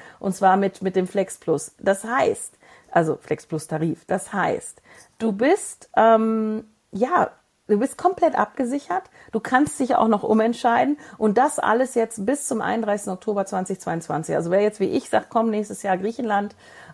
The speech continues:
ähm, der nimmt diese Pakete in Anspruch, bucht die dazu übers Reisebüro, über die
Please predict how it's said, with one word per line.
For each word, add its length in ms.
ähm, 480
der 240
nimmt 280
diese 240
Pakete 480
in 200
Anspruch, 580
bucht 340
die 80
dazu 520
übers 280
Reisebüro, 920
über 220
die 240